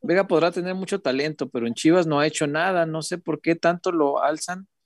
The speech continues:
con Europa. Se dio a conocer por estar en Chivas, si no, nadie le haría caso."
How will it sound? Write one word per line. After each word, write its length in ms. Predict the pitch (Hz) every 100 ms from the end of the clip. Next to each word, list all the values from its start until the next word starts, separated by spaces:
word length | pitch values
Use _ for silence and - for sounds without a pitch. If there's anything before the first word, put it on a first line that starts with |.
| _ _ _ _ _
con 220 | 127 127
Europa. 520 | 123 135 139 - 120
Se 160 | - 113
dio 140 | 123
a 40 |
conocer 580 | - 160 131 - 156 175
por 120 | -
estar 220 | 131 - 135
en 120 | 147
Chivas, 460 | - 180 170 156
si 120 | - 123
no, 160 | 127
nadie 240 | 156 160 156
le 100 | 127
haría 140 | 131
caso." 360 | - 151 147